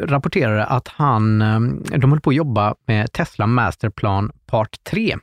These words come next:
Och Tesla har haft flera Masterplans tidigare.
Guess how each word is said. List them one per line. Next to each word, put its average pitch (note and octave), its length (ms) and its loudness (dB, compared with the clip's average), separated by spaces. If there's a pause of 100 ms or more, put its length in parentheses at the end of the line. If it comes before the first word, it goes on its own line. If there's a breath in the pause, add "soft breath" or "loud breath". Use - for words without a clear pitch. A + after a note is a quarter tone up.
(160)
Och A#2+ 220 0
Tesla C#3+ 260 0
har B2+ 40 2
haft B2+ 180 -2 (180)
flera A2 240 0
Masterplans G2+ 640 -2
tidigare. A#2+ 500 0